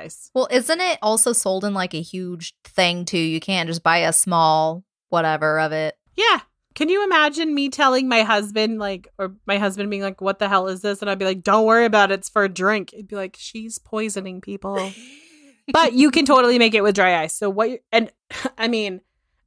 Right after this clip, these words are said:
Speaker 1: everything else is just like, "I'd drink this anyway."
Speaker 2: Mm-hmm.
Speaker 1: This is, like, for a single serving. You need two ounces of vodka, two ounces of cranberry juice, a splash of ginger ale, a tablespoon of dry ice,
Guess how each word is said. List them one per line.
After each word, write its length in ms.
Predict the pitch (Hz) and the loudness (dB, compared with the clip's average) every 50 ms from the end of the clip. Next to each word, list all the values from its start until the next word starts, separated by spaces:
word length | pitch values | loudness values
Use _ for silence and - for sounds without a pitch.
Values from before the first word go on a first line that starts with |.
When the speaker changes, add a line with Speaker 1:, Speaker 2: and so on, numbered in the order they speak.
| _ _ _ _ _ | _ _ _ _ _
Speaker 1:
everything 380 | 220 233 302 381 466 453 330 208 | 0 2 2 2 2 4 4 4
else 340 | 165 170 226 339 - - _ | 4 4 4 2 0 -4 _
is 160 | 190 185 - | -10 -8 -6
just 240 | - 190 196 - - | -6 -4 -4 -2 0
like, 300 | 180 170 170 165 156 - _ _ _ _ _ _ _ _ - | 0 0 0 -2 -6 -8 _ _ _ _ _ _ _ _ -4
"I'd 120 | 285 349 | -4 -4
drink 240 | 247 190 170 185 180 | -4 -6 -8 -8 -8
this 220 | - 214 233 - - | -10 -10 -8 -8 -6
anyway." 480 | 285 269 226 202 196 190 190 190 190 - _ _ _ _ | -6 -4 -4 -2 -2 0 0 -2 -2 -4 _ _ _ _
Speaker 2:
Mm-hmm. 360 | - 214 208 208 202 170 160 185 - _ _ _ | -4 -4 -4 -4 -6 -10 -12 -14 -16 _ _ _
Speaker 1:
This 180 | 202 208 190 - | -4 -4 -2 -2
is, 140 | 196 196 190 | -2 -2 0
like, 260 | 190 180 170 - - _ _ _ _ | 0 0 -2 -4 -8 _ _ _ _
for 160 | _ - 196 - | _ -6 -4 -4
a 100 | 185 - | -6 -8
single 400 | - - 202 196 185 185 175 165 | -10 -10 -10 -12 -10 -12 -14 -14
serving. 480 | - - 147 151 - - 151 202 214 _ _ _ _ _ _ _ _ _ | -14 -14 -14 -16 -16 -18 -20 -20 -20 _ _ _ _ _ _ _ _ _
You 120 | 233 233 240 | 0 2 4
need 300 | 240 220 208 185 - - _ _ _ | 4 4 2 0 -4 -8 _ _ _
two 220 | - - - 247 262 | -4 -2 0 2 4
ounces 300 | 277 302 330 - 359 359 | 4 2 2 0 -2 -2
of 100 | 381 302 | 0 2
vodka, 600 | 285 220 202 196 196 - 190 175 170 180 220 - _ _ _ _ _ _ _ _ | 2 2 0 0 0 -2 0 0 0 -2 -6 -10 _ _ _ _ _ _ _ _
two 260 | - - - 254 254 | -4 0 2 4 4
ounces 300 | 254 269 277 294 - 302 | 6 6 4 2 0 -4
of 100 | 320 294 | -4 -6
cranberry 540 | - - 285 233 214 202 190 180 170 175 170 | -2 0 2 2 2 2 0 0 -2 -2 -6
juice, 540 | 170 - 165 156 151 165 - - - - - _ _ _ _ _ _ _ - | -8 -8 -10 -10 -10 -12 -14 -16 -16 -18 -20 _ _ _ _ _ _ _ -2
a 120 | 208 202 | -2 -2
splash 640 | - - - - - 220 220 214 214 226 233 - - | -2 -4 -4 0 2 4 4 4 4 2 0 0 -4
of 80 | 285 240 | -4 -4
ginger 400 | - 233 233 240 226 247 254 240 | -4 -6 -6 -4 -4 -4 -6 -6
ale, 420 | 214 170 156 147 127 139 196 233 _ _ _ _ _ _ _ _ | -6 -8 -8 -10 -12 -14 -16 -20 _ _ _ _ _ _ _ _
a 100 | - 185 | -8 -8
tablespoon 580 | 180 - - 185 175 170 170 170 - - 180 185 | -8 -6 -4 -4 -2 -2 -4 -6 -6 -6 -6 -6
of 100 | 190 196 | -8 -8
dry 400 | 196 196 208 226 202 127 - - | -6 -6 -6 -6 -8 -10 -10 -12
ice, 220 | 208 220 - - | -12 -12 -12 -14